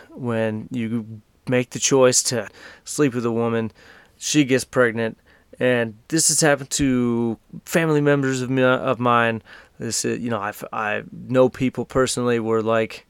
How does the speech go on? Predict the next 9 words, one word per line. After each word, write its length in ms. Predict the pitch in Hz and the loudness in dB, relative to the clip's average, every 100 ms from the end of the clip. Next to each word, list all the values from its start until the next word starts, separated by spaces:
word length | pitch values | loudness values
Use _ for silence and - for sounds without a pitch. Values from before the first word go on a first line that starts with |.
| _ - | _ -16
<laughs> 1080 | 123 - 156 _ _ - - _ _ _ - | -8 -6 -8 _ _ -20 -20 _ _ _ 2
dude 240 | 143 185 | 4 6
just 340 | - 190 - 131 | 4 2 0 0
bolts, 560 | - 180 139 - - - | 6 6 6 2 0 0
and, 200 | 139 127 | -4 0
like, 240 | 123 123 - | 2 2 2
the 80 | 127 | 4
stats 760 | - - - - 143 120 - | 6 6 4 2 0 0 0
behind 680 | 135 110 113 139 127 117 107 | 2 2 0 0 2 2 -4